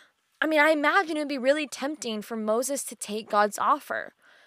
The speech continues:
to be rid of the thankless job as the servant leader of a temperamental people and instead be elevated to the status of the patriarchs in Genesis.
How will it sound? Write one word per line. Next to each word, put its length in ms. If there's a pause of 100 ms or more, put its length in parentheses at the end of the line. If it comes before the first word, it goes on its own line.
(220)
to 80
be 140
rid 200
of 120
the 100
thankless 640
job 440
as 180
the 80
servant 500
leader 320
of 180
a 60
temperamental 760
people 460 (200)
and 140
instead 480
be 160 (160)
elevated 480
to 80
the 100
status 800 (340)
of 120
the 80
patriarchs 720
in 100
Genesis. 800